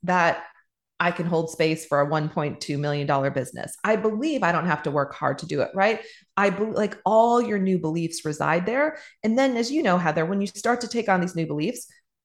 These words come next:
you can, you feel comfortable and excited about taking those new actions when maybe in the past you wouldn't have.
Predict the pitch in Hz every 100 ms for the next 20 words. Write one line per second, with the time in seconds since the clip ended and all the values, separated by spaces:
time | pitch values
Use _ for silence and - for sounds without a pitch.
0 | _ 202 202 226 196 - - 202 202 220
1 | 208 - 254 269 269 233 170 160 156 185
2 | 175 - 202 196 180 156 151 - 185 170
3 | 180 156 151 151 151 147 143 - 131 180
4 | 175 190 190 170 - 147 139 - 139 135
5 | - 143 - -